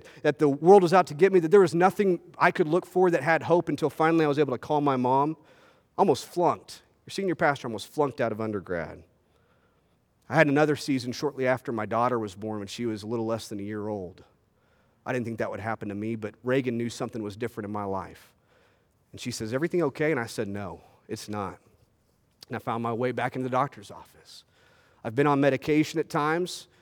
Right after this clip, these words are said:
That's a means of grace for those of us who are suffering in this way. Part of my toolbox now is going to regular therapy sessions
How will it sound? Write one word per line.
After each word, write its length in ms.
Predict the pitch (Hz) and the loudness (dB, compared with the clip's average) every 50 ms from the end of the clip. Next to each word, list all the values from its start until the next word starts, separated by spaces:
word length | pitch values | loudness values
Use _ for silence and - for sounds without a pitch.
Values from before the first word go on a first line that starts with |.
| _ _ | _ _
That's 200 | - 131 139 - | -4 -4 -2 -2
a 40 | 156 | 0
means 280 | 139 139 147 151 143 139 | 0 2 2 2 2 0
of 100 | 127 123 | -4 -4
grace 320 | 127 131 139 147 156 - | -2 0 0 0 -2 -4
for 180 | - - 135 117 | -6 -8 -6 -4
those 240 | 113 113 113 101 110 | -2 -2 -2 -4 -6
of 120 | 101 107 | -6 -6
us 160 | 101 95 - | -8 -8 -8
who 120 | - - 101 | -12 -12 -12
are 60 | 90 | -10
suffering 400 | - - 104 95 - - 92 92 | -10 -10 -10 -10 -10 -12 -14 -12
in 80 | 85 | -12
this 180 | 90 87 - - | -14 -16 -16 -16
way. 280 | 85 80 78 80 78 - _ _ _ _ _ _ _ _ _ _ | -16 -16 -16 -16 -20 -20 _ _ _ _ _ _ _ _ _ _
Part 180 | - 156 151 156 | 6 6 6 8
of 40 | |
my 120 | 151 147 139 | 6 4 2
toolbox 540 | - - 165 156 143 147 135 123 - - 147 | 2 0 0 4 6 6 4 4 2 -2 -2
now 280 | 147 151 160 160 151 | 2 2 4 4 4
is 100 | 139 131 | 2 0
going 240 | 120 139 135 135 131 | 0 0 0 0 0
to 60 | 123 | 0
regular 440 | 120 131 135 139 131 135 127 123 117 | 0 0 0 0 0 0 0 0 -2
therapy 460 | 113 - 151 139 135 135 - - 120 | -2 -2 -2 -2 -2 -2 -4 -6 -10
sessions 680 | 113 - - 117 117 - - 160 156 127 - - - - | -10 -8 -6 -6 -6 -8 -10 -12 -14 -14 -14 -18 -20 -20